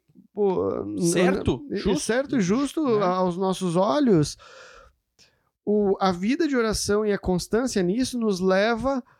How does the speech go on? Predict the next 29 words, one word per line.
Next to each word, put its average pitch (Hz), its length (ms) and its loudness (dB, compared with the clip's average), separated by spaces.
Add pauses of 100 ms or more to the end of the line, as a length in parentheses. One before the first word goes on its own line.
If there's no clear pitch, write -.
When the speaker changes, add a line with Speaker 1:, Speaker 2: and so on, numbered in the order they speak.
(240)
Speaker 1:
ao, 196 360 -4 (160)
ao, 185 260 -2
ao 185 60 -2
passar 208 580 -2
do 220 140 -4
tempo 202 400 -2
dizer, 175 280 -2
"Deus, 165 360 0
mas 151 200 -4
que - 160 -16
seja 165 440 0
feita 139 260 -2
a - 40 -20
tua 139 120 -2
vontade." 110 580 -4 (1200)
Porque, 156 840 0 (420)
é, - 200 -10
reconhece 185 1160 0 (180)
essa 175 260 -4
bondade, 160 540 -2
essa 175 200 -2
graça 156 340 0
de 151 120 -6
Deus, 160 380 0 (300)
mesmo 208 840 0
em 170 120 0
meio 160 260 2
à 165 40 2
dor. 117 360 0